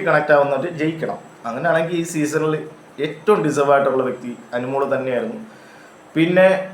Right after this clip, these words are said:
മാനിപ്പുലേഷനും വേട്ടയാടലും ഒക്കെ കണ്ടിട്ട്, അതായത് ബിഗ് ബോസ്, ബിഗ് ബോസുമായി അടുത്ത് നിൽക്കുന്ന സായി, ആ, ജെ ബി ടി വി, ഉണ്ണി വ്ലോഗ്, അതേ കണക്ക്, ആ, സിജോ,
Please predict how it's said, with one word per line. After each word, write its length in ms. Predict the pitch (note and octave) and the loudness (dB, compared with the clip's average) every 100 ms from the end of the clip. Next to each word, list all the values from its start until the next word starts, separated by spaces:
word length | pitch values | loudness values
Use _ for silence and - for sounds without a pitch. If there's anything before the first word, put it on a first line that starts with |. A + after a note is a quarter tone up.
| - - C3+ C#3+ | -16 -16 -6 0
മാനിപ്പുലേഷനും 760 | D3 E3+ D#3+ E3+ D#3 D3+ D#3 C#3+ - - - | 2 2 0 2 2 0 -4 -4 -8 -14 2
വേട്ടയാടലും 640 | C#3 C#3+ F3 D#3+ D#3+ D#3 C#3 | 2 4 4 6 6 4 0
ഒക്കെ 180 | - F#3 - | -2 -2 0
കണ്ടിട്ട്, 300 | C3 A2+ A2 | 0 0 -4
അതായത് 320 | G#2 A#2+ C#3+ C#3+ | -4 -2 0 -2
ബിഗ് 160 | A2 D3 | -8 2
ബോസ്, 340 | D#3 E3 E3 E3+ E3+ E3+ C#3+ | 4 4 2 2 2 2 -6
ബിഗ് 180 | C3+ D#3 | 0 2
ബോസുമായി 480 | E3 E3 E3 E3 E3 | 4 4 2 4 4
അടുത്ത് 280 | C#3 C#3 E3 | 2 0 -2
നിൽക്കുന്ന 360 | C#3 C3 C#3 C#3 D3 | -2 0 0 0 2
സായി, 400 | C#3+ C#3 C3+ B2 C3+ C3+ - - - - - B2 | 4 4 4 -2 -8 -12 -20 -20 -20 -16 0 4
ആ, 20 | B2+ B2 C3+ | 6 4 2
ജെ 100 | D3 | 2
ബി 80 | D3 C#3 C3 | 0 -2 -6
ടി 80 | B2 | -6
വി, 140 | B2+ B2 C#3+ | -6 -8 -8
ഉണ്ണി 220 | D3 D#3+ D#3+ | -4 -2 0
വ്ലോഗ്, 320 | C3+ B2 A#2+ B2+ B2 - - - - | 2 2 0 -4 -10 -18 -20 -20 -2
അതേ 180 | C3 C#3+ | 2 2
കണക്ക്, 260 | C#3 C3+ C3 B2+ - - - - B2 B2 | 2 0 0 0 -2 -10 -20 -20 -10 -4
ആ, 40 | A#2+ A#2 A2+ A#2 - - - - - - - - - - A2+ A#2 - | -2 -2 -2 -8 -16 -20 -20 -20 -20 -20 -20 -20 -20 -14 -8 -6 -4
സിജോ, 320 | F3+ D#3+ | -2 0